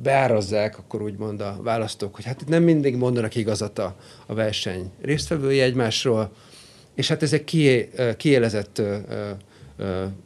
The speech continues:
ilyen csörte, amiben, amiben igazából ez belefér, bele kell, hogy féljen. Mert hogy ez a demokrácia ünnepe.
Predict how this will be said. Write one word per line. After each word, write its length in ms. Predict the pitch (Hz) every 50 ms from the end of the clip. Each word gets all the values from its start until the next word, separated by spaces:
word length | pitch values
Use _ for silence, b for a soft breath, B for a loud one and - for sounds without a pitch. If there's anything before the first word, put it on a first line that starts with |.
| _ -
ilyen 360 | - 104 101 98 85 85 85 -
csörte, 580 | - - 147 151 151 156 156 - 165 131 117 113
amiben, 440 | 123 151 175 165 147 156 151 151 143
amiben 540 | - 165 185 190 175 185 180 175 131 127 -
igazából 480 | - 135 120 123 113 113 110 107 104 104
ez 100 | 101 95
belefér, 480 | 104 107 104 101 104 - - 101 104 98
bele 200 | 98 101 101 95
kell, 140 | - 101
hogy 100 | 90 92
féljen. 420 | - - - 107 98 101 90 87 95 B B B B B B B -
Mert 140 | - - 107
hogy 80 | 110 110
ez 40 |
a 40 | 110
demokrácia 540 | 110 110 110 107 - 110 90 87 - 107 104
ünnepe. 480 | 120 135 131 120 110 - 123 98 92